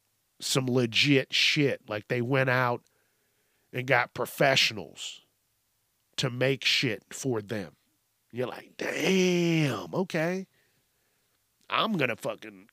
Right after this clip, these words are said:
go and use my professionalism and go to the thrift store and work my magic. <sighs> I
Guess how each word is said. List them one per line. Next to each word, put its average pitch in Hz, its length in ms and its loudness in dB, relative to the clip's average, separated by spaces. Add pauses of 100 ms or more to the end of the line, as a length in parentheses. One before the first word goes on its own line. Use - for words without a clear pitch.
go 123 440 2
and 117 200 -6
use 123 200 -2
my 143 220 0
professionalism 110 1400 -6 (680)
and 120 140 -8
go 135 160 0
to 135 180 -2
the 117 120 -2
thrift 202 360 2
store 127 460 -2 (720)
and 110 380 -2
work 147 480 2 (180)
my 123 540 2 (280)
magic. 110 1080 0 (2750)
<sighs> - 0 -
I 156 240 2